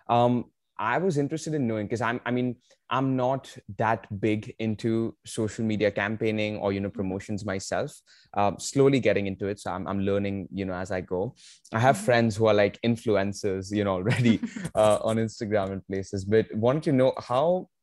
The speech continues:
Speaker 1: I, I mean, what do you think about that market? Like, you know,
Speaker 2: Mm-hmm.
Speaker 1: people, some people still, still, you know, trivialize it, stating that, "Oh, you know, it's just for fun, you know, it's nothing." But then there are people whose entire careers depend on it.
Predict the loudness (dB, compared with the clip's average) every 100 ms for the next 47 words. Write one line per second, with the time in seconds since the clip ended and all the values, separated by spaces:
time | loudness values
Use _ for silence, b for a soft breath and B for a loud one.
0 | _ _ -10 -6 -2 -2 -2 _ -12 -12
1 | -12 -6 0 0 0 -2 -4 0 2 0
2 | 0 -2 -4 -8 -8 -6 2 2 0 B
3 | B B B 2 4 4 2 2 2 0
4 | _ -18 -14 -8 -2 -2 -2 -2 -2 -2
5 | -2 -4 -4 -4 0 0 0 0 0 -2
6 | -2 0 0 0 -6 -10 -14 -8 -2 0
7 | 0 -2 -2 0 2 2 0 -4 -6 -8
8 | -8 -10 -8 -6 -6 -6 -6 -8 -8 -8
9 | -10 -8 -10 -6 -2 -2 2 2 0 -4
10 | -4 -4 -4 -4 -6 -4 -4 -4 -4 0
11 | 2 2 0 -4 -4 -6 -6 -8 -12 -16